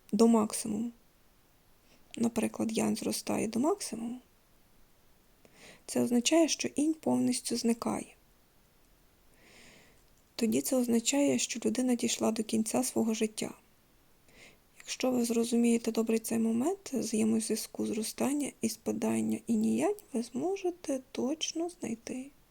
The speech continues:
час смерті людини або таку ймовірність.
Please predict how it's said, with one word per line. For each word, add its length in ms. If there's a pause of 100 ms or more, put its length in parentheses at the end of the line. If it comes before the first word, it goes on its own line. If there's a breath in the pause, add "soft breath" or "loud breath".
(1900)
час 200
смерті 400
людини 340 (2000 loud breath)
або 280
таку 260
ймовірність. 680